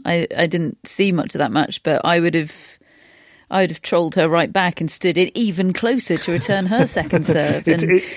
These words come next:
Speaker 2: it's
Speaker 1: they'd
Speaker 2: where
Speaker 1: have both
Speaker 2: you would,
Speaker 1: ended up just volleying.
Speaker 2: it's where I would imagine you would stand if your opponent said to you, "I'm going to do an underarm drop shot serve now."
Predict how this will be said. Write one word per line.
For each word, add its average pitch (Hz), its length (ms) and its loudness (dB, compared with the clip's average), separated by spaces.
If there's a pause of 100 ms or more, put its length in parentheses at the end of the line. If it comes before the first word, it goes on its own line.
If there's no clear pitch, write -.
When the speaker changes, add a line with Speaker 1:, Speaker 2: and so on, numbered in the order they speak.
Speaker 2:
it's 185 140 -2
Speaker 1:
they'd 202 100 0
Speaker 2:
where 196 80 4
Speaker 1:
have 226 80 2
both 233 80 4
Speaker 2:
you 220 60 2
would, 208 80 2
Speaker 1:
ended 190 240 0
up - 100 -2
just 180 240 -2
volleying. 156 640 0
Speaker 2:
it's - 180 0
where 220 220 2
I 214 60 2
would 196 80 2
imagine 160 460 0
you 139 120 2
would 131 120 2
stand 107 600 -2
if 135 180 -4
your 139 140 2
opponent 143 460 0
said 127 320 -2
to - 160 -2
you, 120 340 0 (240)
"I'm 170 180 0
going 123 200 -2
to - 100 -8
do 117 160 2
an 117 80 2
underarm 110 420 -2
drop 120 220 -2
shot 127 240 -4
serve 180 320 0
now." 101 320 -8